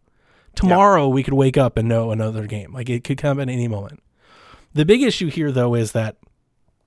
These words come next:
Speaker 1: we have reputable journalists that have went on record, like Jeff Grubb, that said Nintendo delayed their Nintendo Direct because of covid-related issues. They've told developers, this is how he knows this,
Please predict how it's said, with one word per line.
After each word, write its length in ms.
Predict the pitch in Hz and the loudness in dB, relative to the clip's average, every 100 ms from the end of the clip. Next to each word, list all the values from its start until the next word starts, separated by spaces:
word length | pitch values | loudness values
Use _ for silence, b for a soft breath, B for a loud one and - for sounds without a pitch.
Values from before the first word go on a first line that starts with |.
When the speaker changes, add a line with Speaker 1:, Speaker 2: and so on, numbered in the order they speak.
| _ _ _ - | _ _ _ -6
Speaker 1:
we 140 | 143 | 0
have 520 | 139 156 156 139 - _ _ | 2 4 2 -2 -8 _ _
reputable 540 | 135 147 175 156 151 | -2 0 2 0 0
journalists 460 | 139 135 123 120 - | 0 0 0 -4 -6
that 60 | 113 | -8
have 120 | - | -6
went 140 | 131 | -4
on 100 | 135 | -2
record, 320 | 120 110 113 | -4 -6 -8
like 140 | 113 110 | -8 -8
Jeff 200 | - - | -8 -8
Grubb, 240 | 123 110 | -6 -8
that 80 | 113 | -8
said 420 | - 131 117 107 - b b b b b | -4 -2 -2 -4 -10 b b b b b
Nintendo 400 | 127 113 147 151 | -6 -2 0 0
delayed 380 | 131 120 127 147 | 0 0 2 2
their 100 | 151 | 0
Nintendo 340 | 147 131 143 131 | -2 -2 -2 -2
Direct 400 | 120 117 - - | -2 -2 -6 -12
because 280 | 117 131 135 | -6 -4 -4
of 100 | 127 | -4
covid-related 640 | 127 120 120 113 110 110 | -4 -2 -4 -4 -4 -6
issues. 320 | 98 - - | -10 -12 -18
They've 200 | - 117 | -16 -16
told 460 | - - 135 190 180 | -12 -4 0 2 0
developers, 500 | 139 135 165 - 104 | 0 0 0 -2 -10
this 120 | 107 | -10
is 60 | 120 | -4
how 80 | 127 | 0
he 100 | 139 | 2
knows 280 | 139 156 110 | 2 0 -4
this, 260 | 82 - | -12 -16